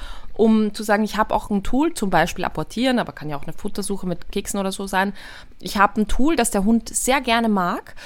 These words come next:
und kann das nutzen, um es eben auch an Stellen d-, darzubieten oder dem Hund eben anzubieten, äh, wo er sich nicht wohlfühlt. Also wenn der Hund, was weiß ich, Angst, äh, vor Menschen hat oder im Dunkeln irgendwie Angst hat oder so,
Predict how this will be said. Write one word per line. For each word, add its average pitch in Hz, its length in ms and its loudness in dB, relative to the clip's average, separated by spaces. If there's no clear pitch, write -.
und - 220 4
kann 226 220 4
das 226 240 2
nutzen, 254 380 0
um 247 260 4
es 254 140 -2
eben 202 280 -2
auch - 280 0
an 180 420 -2
Stellen 196 540 0
d-, - 200 -6
darzubieten 208 720 0
oder 170 420 2
dem 175 200 -2
Hund 190 220 0
eben 165 280 -6
anzubieten, 208 640 -2
äh, 180 360 -2
wo 196 320 2
er 185 200 4
sich 190 200 -6
nicht 208 180 -2
wohlfühlt. 240 420 4
Also 165 160 -2
wenn 175 100 0
der 185 100 0
Hund, 190 200 4
was 175 160 -2
weiß 190 120 -6
ich, 202 120 -4
Angst, - 320 -8
äh, 180 180 -2
vor - 160 -4
Menschen 202 380 0
hat 226 200 2
oder 180 180 2
im 170 120 0
Dunkeln 214 380 0
irgendwie 208 220 0
Angst - 260 0
hat 202 120 -4
oder 196 100 -4
so, 202 200 0